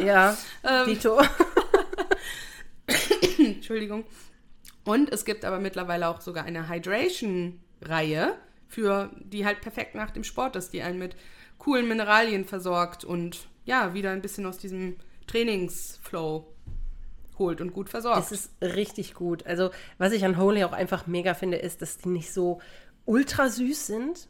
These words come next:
Speaker 2: Nee, das
Speaker 1: Ja,
Speaker 2: stimmt.
Speaker 1: also ich meine, du kennst doch diesen Krümeltee aus dem
Speaker 2: Oh, ja.
Speaker 1: Laden,
Speaker 2: Mhm.
Speaker 1: ne? Also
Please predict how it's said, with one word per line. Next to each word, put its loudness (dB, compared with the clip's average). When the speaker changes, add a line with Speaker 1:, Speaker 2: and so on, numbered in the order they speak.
Speaker 2:
Nee, -2
das -6
Speaker 1:
Ja, 6
Speaker 2:
stimmt. 4
Speaker 1:
also 4
ich -2
meine, 2
du -4
kennst -6
doch -2
diesen -8
Krümeltee -6
aus -10
dem -6
Speaker 2:
Oh, 0
ja. -4
Speaker 1:
Laden, 4
Speaker 2:
Mhm. -2
Speaker 1:
ne? 2
Also 0